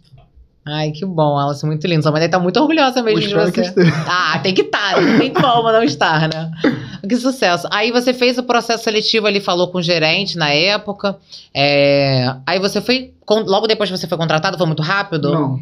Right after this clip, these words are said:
Speaker 2: foi um, foi, não demorou tanto, né? Depois da, eu fiz o processo em setembro,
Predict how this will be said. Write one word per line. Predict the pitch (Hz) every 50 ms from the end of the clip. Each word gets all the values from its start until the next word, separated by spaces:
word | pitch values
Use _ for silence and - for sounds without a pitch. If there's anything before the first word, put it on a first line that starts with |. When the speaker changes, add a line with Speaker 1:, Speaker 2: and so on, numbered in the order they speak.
| - -
Speaker 2:
foi | - 180 185 196
um, | 226 247 - - - -
foi, | - 320 453 381
não | 247 254 302 330 320
demorou | 320 302 294 285 294 285 262
tanto, | - - 196 160 190 170 170 165
né? | 170 185 190 202 196 - -
Depois | 165 170 160 165 190 185 196 196
da, | 185 185 185 185 185 180 -
eu | 185 170 175 175 165 165 165 156
fiz | - - 175 175
o | 175
processo | 165 180 170 156 - 175 160 156 156 147 - - - 170 165 165 165 165 - -
em | 175 170 170 170 170 170 170 165 160 160 156 151 143 - - - - _ _ _ _ _ _ _ _ _ _
setembro, | _ - 165 160 160 160 175 185 214 233 240 262 277 285 285